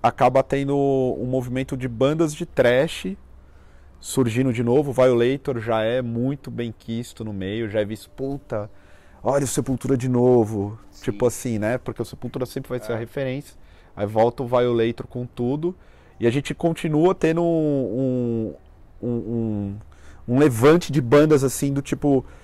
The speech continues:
Speaker 1: que não se define, não tem mais um estilo segmentado.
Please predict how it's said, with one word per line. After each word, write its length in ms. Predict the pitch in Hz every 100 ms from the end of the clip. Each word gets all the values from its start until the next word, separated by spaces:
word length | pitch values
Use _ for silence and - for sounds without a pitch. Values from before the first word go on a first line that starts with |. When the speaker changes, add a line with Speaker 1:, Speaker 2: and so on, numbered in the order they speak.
| - - - -
Speaker 1:
que 100 | 170
não 180 | 165 233
se 140 | -
define, 420 | 196 185 196 180
não 140 | 156 185
tem 160 | 196 208
mais 200 | 208 202
um 80 |
estilo 320 | 196 - 185 170
segmentado. 800 | 175 160 170 160 120 92 87